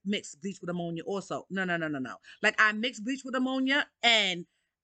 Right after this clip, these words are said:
I do it consistently. I'm just saying, I'm a rare breed. I just do things different. Certain things is just a no for me.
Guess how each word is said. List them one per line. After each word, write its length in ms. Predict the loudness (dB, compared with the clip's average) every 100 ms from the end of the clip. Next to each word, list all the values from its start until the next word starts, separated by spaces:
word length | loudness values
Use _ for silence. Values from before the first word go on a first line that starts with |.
| 4
I 120 | 4
do 220 | 4 2
it 140 | 0
consistently. 880 | -2 -6 -4 -4 -2 -2 0 -2 -2 -2
I'm 140 | 0
just 220 | 0 -2
saying, 260 | 0 0 2
I'm 120 | 2 2
a 80 |
rare 260 | 0 0 0
breed. 380 | 0 0 0 -4 -14 0
I 120 | 2
just 260 | 2 -2 -4
do 220 | -2 -2 4
things 500 | 4 4 0 -6 -12 _ -6
different. 420 | 2 2 2 -12 -14 _ _ -20 _ _ -18
Certain 440 | 0 4 4 2
things 480 | 2 2 4 0 -4
is 160 | -2 0
just 220 | 0 0 0
a 80 |
no 260 | 2 4 2
for 180 | 0 0
me. 320 | 2 0 -2